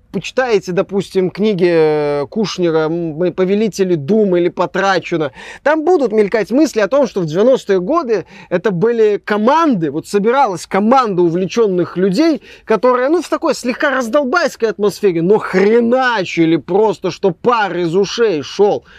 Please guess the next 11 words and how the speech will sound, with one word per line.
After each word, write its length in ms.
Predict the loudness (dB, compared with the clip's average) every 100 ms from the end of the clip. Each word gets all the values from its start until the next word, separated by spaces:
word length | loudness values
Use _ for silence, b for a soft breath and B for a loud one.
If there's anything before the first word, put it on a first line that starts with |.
| B -6
Ромеро 720 | -2 0 2 2 2 0 0 0
работал, 680 | 2 4 4 4 2 -4 -2
представьте 680 | -2 -2 -2 -4 -4 -8
себе, 280 | -4 0 2
Ромеро 540 | 2 2 2 0 2 2
и 100 | 2
работал, 640 | 2 2 2 2 2 2
и 20 |
он 180 | 2 0
работал 800 | 0 0 2 4 2 2 -2 -4
прям 380 | -2 0 0